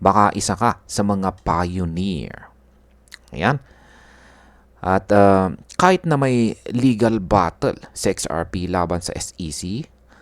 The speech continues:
ay ilang taon nang, ah, kung saan ay ilan, ilang taon na rin na naging headline, hindi pa rin ito sapat para magkaroon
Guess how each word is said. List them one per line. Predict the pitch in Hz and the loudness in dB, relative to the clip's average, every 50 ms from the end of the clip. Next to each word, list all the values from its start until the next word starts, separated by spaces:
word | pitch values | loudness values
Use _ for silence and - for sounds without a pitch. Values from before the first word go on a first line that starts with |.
| _ _ _ _ _ _ _ | _ _ _ _ _ _ _
ay | - - 80 87 87 87 87 87 87 87 85 85 82 - - 123 | -10 -6 -4 -2 -2 0 0 0 0 -2 -2 -4 -6 -4 -4 0
ilang | 110 110 104 104 | 0 0 0 0
taon | - - - 101 98 95 92 | 0 0 0 0 0 -2 -2
nang, | 92 92 92 90 87 | -2 -4 -4 -4 -2
ah, | 87 82 82 80 76 - | -2 -2 -2 -4 -4 -6
kung | - 92 - | -8 -10 -6
saan | - 82 80 | -6 -6 -6
ay | 78 - | -6 -6
ilan, | - 92 92 90 85 85 87 85 - - - | -6 -4 -2 -2 -2 -2 -6 -8 -10 -8 -6
ilang | - 101 95 90 92 - - | -2 -2 -2 -2 -4 -2 -2
taon | - - 95 92 | -2 0 0 -2
na | 87 87 | -4 -4
rin | - 90 85 | -6 -6 -6
na | 82 82 82 | -6 -6 -6
naging | 82 78 82 80 78 | -6 -6 -6 -8 -8
headline, | 80 87 78 76 78 80 73 82 98 139 185 - - - - - - - - - - - _ _ _ _ _ | -8 -6 -8 -6 -6 -6 -6 -4 -4 -4 -4 -6 -10 -18 -20 -20 -20 -20 -20 -20 -20 -20 _ _ _ _ _
hindi | - 123 127 135 135 | -2 0 2 2 4
pa | - 131 131 | 6 6 4
rin | 127 120 101 101 | 4 2 -2 -4
ito | 107 - 110 107 107 101 98 98 | 0 2 4 6 6 4 4 0
sapat | - 95 - 101 92 - - _ | -2 -2 0 0 0 0 -2 _
para | 82 82 80 90 85 82 | -4 -4 -2 -4 -4 -4
magkaroon | 87 92 92 - 95 87 78 90 90 | -6 -6 -2 -2 -2 0 0 -2 -2